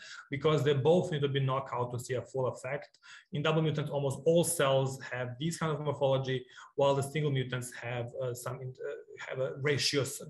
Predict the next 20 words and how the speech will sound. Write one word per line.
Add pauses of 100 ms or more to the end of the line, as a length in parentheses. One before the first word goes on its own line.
(180)
cells
with
both
morphologies
are
present. (720)
This
was
very
exciting,
but
then, (140)
uh,
and
we
were
actually
able
to
complement